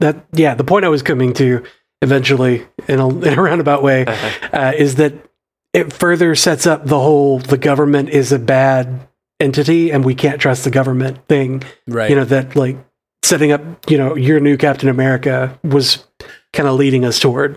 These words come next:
Speaker 3: Well, you know, we've talked about the idea that, like, the Flag Smashers could be, like, a false flag operation. Uh,
Speaker 1: Right.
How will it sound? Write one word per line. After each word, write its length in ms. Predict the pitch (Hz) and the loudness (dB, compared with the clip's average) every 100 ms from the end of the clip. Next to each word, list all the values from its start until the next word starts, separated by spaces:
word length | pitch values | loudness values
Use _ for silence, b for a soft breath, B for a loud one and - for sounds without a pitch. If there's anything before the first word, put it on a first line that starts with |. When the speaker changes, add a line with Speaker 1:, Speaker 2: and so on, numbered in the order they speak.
| _ | _
Speaker 3:
Well, 140 | 143 156 | 0 2
you 100 | 151 | 2
know, 340 | 185 196 139 | 2 2 2
we've 200 | 101 123 | -2 -4
talked 240 | - 180 - | 0 -2 -2
about 180 | 120 | -4
the 100 | 92 | -2
idea 320 | 113 107 110 110 | -4 -4 -4 -4
that, 140 | 107 | -4
like, 240 | 107 104 | -8 -8
the 360 | - 101 98 95 127 _ _ _ _ _ _ - | -8 -8 -8 -12 -20 _ _ _ _ _ _ -14
Flag 360 | - 143 127 | -2 0 0
Smashers 440 | - 127 113 123 110 | -4 -6 -6 -8 -8
could 140 | 123 | -8
be, 140 | 113 107 | -6 -6
like, 160 | 104 | -8
a 40 | 107 | -8
false 400 | - 113 - - | -4 -2 -4 -8
flag 540 | - 110 110 107 104 | -4 -2 -2 -2 -4
operation. 840 | 101 - 95 107 113 - 101 104 _ _ _ - | -8 -8 -8 -6 -8 -10 -14 -18 _ _ _ -14
Uh, 380 | 92 101 101 - _ 165 | -10 -10 -12 -18 _ -2
Speaker 1:
Right. 260 | 151 147 | -2 -4